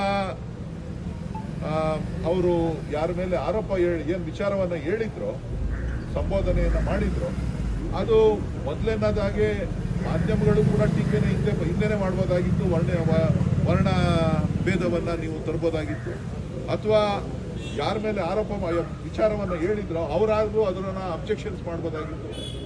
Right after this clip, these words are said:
ಅವರು ಕೂಡ ಅವತ್ತೇನು ಮಾತಾಡ್ಲಿಲ್ಲ, ನೀವು ಕೂಡ ಅದನ್ನೇನು ಮಾತಾಡ್ಲಿಲ್ಲ. ಈ ಚುನಾವಣಾ ಸಂದರ್ಭದಲ್ಲಿ ನಮ್ಮ ಅಭ್ಯರ್ಥಿಯನ್ನ ಗುರಿಯಾಗಿಟ್ಕೊಂಡು ನೀವು ಮಾಡ್ತಕ್ಕಂಥದ್ದು ಸರಿನಾ ಅನ್ನೋದು ನಮ್ಮ ವಿಚಾರ ಆಗಿತ್ತು. ಆ ಒಂದು ನಿಟ್ಟಿನಲ್ಲಿ ನಾನು, ಆ,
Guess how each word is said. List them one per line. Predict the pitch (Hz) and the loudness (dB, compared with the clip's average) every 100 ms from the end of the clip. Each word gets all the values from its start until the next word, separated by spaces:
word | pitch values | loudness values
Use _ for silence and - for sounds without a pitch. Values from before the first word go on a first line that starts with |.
| - | -4
ಅವರು | 208 | -4
ಕೂಡ | 233 226 | -2 0
ಅವತ್ತೇನು | 214 208 202 190 190 | 0 0 -2 -4 -4
ಮಾತಾಡ್ಲಿಲ್ಲ, | 180 165 170 160 160 160 151 - - - 110 | -4 -2 -4 -4 -6 -6 -8 -10 -10 -10 -6
ನೀವು | 202 247 | -4 -4
ಕೂಡ | 226 220 | -2 0
ಅದನ್ನೇನು | 196 196 185 180 | 0 0 -4 -4
ಮಾತಾಡ್ಲಿಲ್ಲ. | 170 165 160 151 151 151 - - - - | -4 -4 -4 -4 -6 -6 -8 -10 -10 -8
ಈ | 165 165 | -8 -4
ಚುನಾವಣಾ | 185 233 220 214 | -2 -2 0 0
ಸಂದರ್ಭದಲ್ಲಿ | 214 202 208 165 202 196 190 175 - - - - 196 | -2 -2 -4 -4 -6 -2 0 0 -2 -2 -2 -2 -4
ನಮ್ಮ | 151 196 220 | -2 0 2
ಅಭ್ಯರ್ಥಿಯನ್ನ | 208 208 202 - 190 185 185 185 175 - | 2 -2 -4 -4 -4 -2 -2 -2 -2 -4
ಗುರಿಯಾಗಿಟ್ಕೊಂಡು | 165 202 208 180 175 - 170 170 | -4 0 0 0 -2 -2 -4 -2
ನೀವು | 160 - | -4 -4
ಮಾಡ್ತಕ್ಕಂಥದ್ದು | 151 160 147 147 139 - - 143 - | -4 -6 -6 -6 -6 -6 -4 -4 -4
ಸರಿನಾ | 143 147 143 135 | -4 -4 -6 -6
ಅನ್ನೋದು | 123 127 - - - - - - | -4 -4 -4 -4 -4 -4 -4 -4
ನಮ್ಮ | 131 143 160 - - | -4 -2 0 0 0
ವಿಚಾರ | - 175 147 | 0 2 2
ಆಗಿತ್ತು. | 139 - - 214 - - - 113 | 0 -4 -4 -4 -4 -6 -6 -2
ಆ | 147 | 0
ಒಂದು | 165 - - | 0 -2 -4
ನಿಟ್ಟಿನಲ್ಲಿ | 175 - 226 226 214 | -6 -4 -2 2 2
ನಾನು, | 180 175 180 165 | 2 0 0 -2
ಆ, | 160 - - | -4 -6 -6